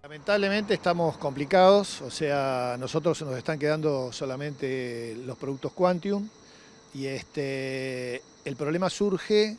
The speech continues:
desde que se produjo la devaluación, eh,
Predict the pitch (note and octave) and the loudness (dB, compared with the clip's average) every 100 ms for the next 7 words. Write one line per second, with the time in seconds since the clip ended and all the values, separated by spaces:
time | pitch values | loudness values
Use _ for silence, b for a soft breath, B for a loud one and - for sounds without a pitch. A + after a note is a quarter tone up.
0 | - B B B - C#3+ C#3 C3 C3 D3+ | -14 B B B -12 -6 -4 -4 -6 -6
1 | D3 E3 D#3 D#3 C#3+ D3 D3 D3 F#3 F#3+ | -2 -2 0 -2 -2 -2 -2 -2 2 4
2 | G#3 A3+ - B B B B B - D3+ | 2 -4 -16 B B B B B -14 -6
3 | C#3+ C3+ C3+ C3+ | -4 -2 -2 -4